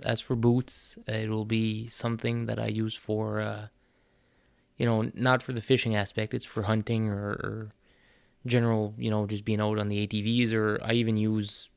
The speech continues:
the same brand for my winter boots, uh, up here in Canada. I like the Schnees boots that are built out of Bozeman, Montana. Uh, you know, they have, they have a boot for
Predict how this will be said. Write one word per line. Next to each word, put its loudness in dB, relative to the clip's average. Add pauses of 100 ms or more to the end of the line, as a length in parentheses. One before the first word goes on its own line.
the -2
same -2
brand 0
for -2
my -2
winter 0
boots, -4
uh, -8
up -6
here -2
in -4
Canada. 0 (800)
I 6
like 0 (100)
the -4
Schnees -2
boots -6
that -2
are 0
built -4 (220)
out -2
of -6
Bozeman, 2
Montana. 0 (1120)
Uh, 0 (240)
you 2
know, 4
they 2
have, -2 (240)
they -2
have 0 (280)
a 0
boot 2
for -6